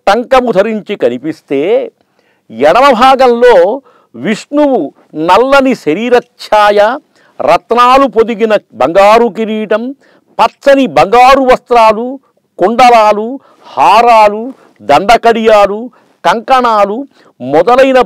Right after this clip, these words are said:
బంగారు నగలతో ఎడమ చేత గద, పరహస్తంలో శంఖం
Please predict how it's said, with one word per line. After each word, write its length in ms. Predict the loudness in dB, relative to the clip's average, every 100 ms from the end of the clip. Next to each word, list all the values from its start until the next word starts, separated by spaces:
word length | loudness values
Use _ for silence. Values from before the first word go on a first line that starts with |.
| 0
బంగారు 420 | 0 2 2 0 -4
నగలతో 420 | 0 2 2 0 -2 -4 -10 _ _ -4
ఎడమ 360 | 0 2 2 2 2
చేత 200 | 2 2 0 0
గద, 180 | 2 2 0 -2 _ _ -2
పరహస్తంలో 800 | 0 2 -2 -4 -4 -2 2 0 0 -6
శంఖం 500 | -4 -4 -4 -4